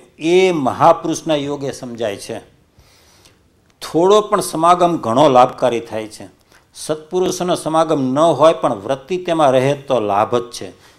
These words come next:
જો ઘણી વાર એવું બને કે સત્પુરુષોનો સમાગમ નિરંતર ન રહે, આવે બે દિવસ તમે એમનો લાભ લો, પાછા જતા રહે. પણ જે મુમુક્ષુ જીવ હોય ને એ બે દિવસની અંદર થોડું ઘણું એવું આમ એમની પાસે મેળવી લે ને અને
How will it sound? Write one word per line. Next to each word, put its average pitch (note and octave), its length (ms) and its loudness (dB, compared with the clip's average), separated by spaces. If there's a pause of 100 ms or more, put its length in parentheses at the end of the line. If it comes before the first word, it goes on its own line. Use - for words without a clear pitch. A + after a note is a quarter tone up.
(100)
જો F3 180 -6
ઘણી A2+ 280 -10
વાર D3+ 140 -4
એવું D3 140 -12
બને D#3 200 -6
કે B2 100 -12
સત્પુરુષોનો C#3 680 -14
સમાગમ C3 500 -8
નિરંતર E3 440 -4
ન F3 120 -2
રહે, A2 300 -2 (460)
આવે D3 500 0 (120)
બે C3+ 200 -6
દિવસ B2 320 -10
તમે C3+ 180 -8
એમનો C3 220 -6
લાભ B2 300 2
લો, A2 260 -8 (380)
પાછા B2+ 240 -10
જતા B2 300 -8
રહે. F2+ 140 -12 (500)
પણ C#3 140 -8
જે B2+ 100 -10
મુમુક્ષુ A#2+ 520 -12
જીવ D3+ 200 -10
હોય F3+ 160 -8
ને D3 140 -12
એ D3 140 -14
બે B2+ 320 -10
દિવસની D3 380 -14
અંદર D3 200 -10
થોડું C#3+ 320 -14
ઘણું C#3+ 140 -8
એવું D3+ 320 -6
આમ D3+ 120 -6
એમની D3+ 160 -8
પાસે C#3 240 -8
મેળવી C3 400 -6
લે D#3 160 -4
ને A2+ 100 -10
અને - 640 -16